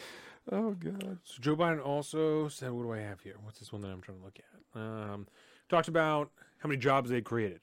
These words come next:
Speaker 2: right? We've created, uh, so many jobs over the last two years.
Speaker 1: Oh, this one.
Speaker 2: Workplace participation is still lower than it was in twenty, in two thousand and nineteen.
Speaker 1: By
Speaker 2: They're
Speaker 1: not a lot, by, by not a little bit, a fucking lot.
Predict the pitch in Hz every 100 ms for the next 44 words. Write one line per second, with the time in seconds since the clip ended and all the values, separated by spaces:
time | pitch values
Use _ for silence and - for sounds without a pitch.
0 | - 110 113 110 135 143 135 135 113 -
1 | 170 175 139 156 151 139 107 - - 131
2 | 123 120 120 - 113 110 104 - - -
3 | - 113 107 117 - 139 160 202 - 196
4 | - 165 170 - 160 151 127 117 - 160
5 | 160 165 160 135 123 120 110 104 120 117
6 | 123 107 120 113 107 104 101 - 92 _
7 | - 156 160 170 196 220 - 160 196 185
8 | - 151 123 110 113 135 165 208 190 202
9 | 151 113 95 - 131 - 202 180 165 156
10 | 98